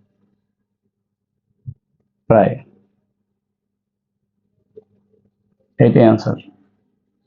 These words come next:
পাঁচ নম্বর অঙ্ক, কোন ত্রিভুজের কোন তিনটির অনু-, অনুপাত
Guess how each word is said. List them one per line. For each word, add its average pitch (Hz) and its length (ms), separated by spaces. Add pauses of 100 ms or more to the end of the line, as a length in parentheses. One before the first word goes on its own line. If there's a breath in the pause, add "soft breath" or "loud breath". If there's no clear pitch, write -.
(1700)
পাঁচ 127 160
নম্বর 131 260
অঙ্ক, 147 180 (300)
কোন 135 220
ত্রিভুজের 147 640 (1300)
কোন 135 140 (360)
তিনটির 139 380 (100)
অনু-, 135 300 (380)
অনুপাত 131 520